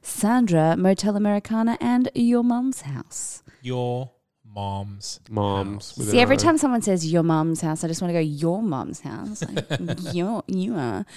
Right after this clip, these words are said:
Speaker 3: It's
Speaker 1: But
Speaker 3: the best
Speaker 1: first,
Speaker 3: comeback.
Speaker 1: it's <laughs> pretty much it.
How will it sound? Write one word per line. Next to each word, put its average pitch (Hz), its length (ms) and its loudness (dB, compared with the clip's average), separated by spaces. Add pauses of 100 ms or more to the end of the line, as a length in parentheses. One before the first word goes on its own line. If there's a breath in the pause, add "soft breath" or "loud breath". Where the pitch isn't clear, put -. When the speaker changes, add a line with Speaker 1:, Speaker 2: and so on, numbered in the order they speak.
(140 loud breath)
Speaker 3:
It's 123 120 -2
Speaker 1:
But 330 100 8
Speaker 3:
the - 60 2
best 294 260 8
Speaker 1:
first, 349 100 0
Speaker 3:
comeback. - 480 0
Speaker 1:
it's 208 240 0
<laughs> 262 1040 6
pretty 349 140 6
much 392 180 4
it. 302 220 0